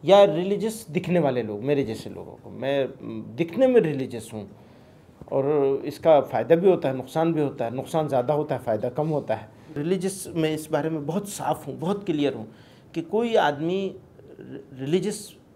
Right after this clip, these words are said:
बैकग्राउंड का हो या रिलीजन का फॉलोअर हो या जैसे थोड़ी देर के लिए माने रिलीजियस लीडर भी हो, जो मैं नहीं हूँ लेकिन कोई भी हो,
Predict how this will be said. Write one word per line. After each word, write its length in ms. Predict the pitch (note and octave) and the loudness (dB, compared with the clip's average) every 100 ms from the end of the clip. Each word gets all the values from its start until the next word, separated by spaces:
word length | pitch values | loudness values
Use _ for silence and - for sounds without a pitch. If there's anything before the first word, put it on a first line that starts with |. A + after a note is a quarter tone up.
| - | -6
बैकग्राउंड 500 | C3+ D3 C#3+ B2+ C3 B2 | -2 0 0 -2 -4 -2
का 120 | A#2 | -4
हो 300 | A#2+ D#3+ F3+ | -2 -2 -2
या 300 | D3 D#3+ F#3 | 0 4 6
रिलीजन 520 | E3 D3 D#3 E3 F#3 F3+ E3+ - - - - - | 4 0 0 0 0 -2 -6 -12 -20 -20 -20 -8
का 100 | E3 | -4
फॉलोअर 500 | D3+ C3+ B2+ E3 G3 E3+ | -4 0 2 6 6 6
हो 300 | B2+ B2+ - - D3 | 0 -10 -12 -18 4
या 140 | F#3+ | 6
जैसे 280 | G#3 G3+ G3+ - | 8 6 4 2
थोड़ी 140 | G#3 | 2
देर 140 | G3 G#3 | 4 2
के 100 | G#3 | 0
लिए 100 | G3+ | 0
माने 280 | F#3 F3+ F#3 | 0 0 0
रिलीजियस 440 | E3 E3+ F#3 F#3 | 0 -4 -6 -2
लीडर 240 | F#3+ F3+ D3 | 0 4 2
भी 140 | B2+ | 0
हो, 120 | G#2 - - - - | -6 -10 -20 -20 -4
जो 120 | D3 | 0
मैं 140 | E3 | 4
नहीं 220 | E3+ E3+ G#3 | 6 6 6
हूँ 120 | E3 | 4
लेकिन 380 | D#3 E3+ F3 D#3+ - - | 2 0 -2 -4 -6 10
कोई 160 | G3+ | 10
भी 140 | F3+ D#3+ | 10 4
हो, 160 | B2+ | 2